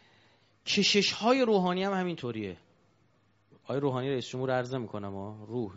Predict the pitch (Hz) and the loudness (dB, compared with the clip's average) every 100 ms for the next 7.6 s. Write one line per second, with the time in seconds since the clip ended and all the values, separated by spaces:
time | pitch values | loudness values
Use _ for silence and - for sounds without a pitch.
0 | 95 98 101 - - - _ _ _ _ | -14 -14 -14 -16 -20 -20 _ _ _ _
1 | _ _ _ _ _ - 113 110 110 107 | _ _ _ _ _ -12 -6 -4 -2 -4
2 | 101 101 101 104 101 90 101 104 - - | -4 -6 -6 -10 -8 -10 -10 -16 -18 -20
3 | - - - - - - - - 170 190 | -20 -20 -20 -20 -20 -20 -14 -2 -2 -2
4 | - - - - _ - 180 208 214 190 | -10 -20 -20 -20 _ 4 6 6 2 4
5 | 208 226 208 208 214 214 208 220 226 226 | 4 2 4 4 4 4 0 2 2 2
6 | 214 226 233 _ _ - 233 - 196 190 | 0 -2 -4 _ _ -6 0 2 4 4
7 | 185 - 175 175 175 156 | 2 2 4 4 4 2